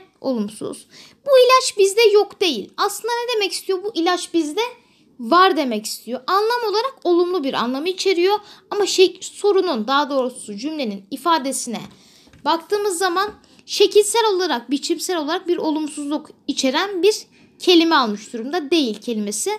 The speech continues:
kullanılmış. Kitapları alfabetik sırayla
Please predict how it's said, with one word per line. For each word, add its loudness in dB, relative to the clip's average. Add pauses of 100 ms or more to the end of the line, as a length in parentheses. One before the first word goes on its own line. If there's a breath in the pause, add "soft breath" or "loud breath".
(280 soft breath)
kullanılmış. -2 (420 loud breath)
Kitapları 2
alfabetik -2
sırayla -2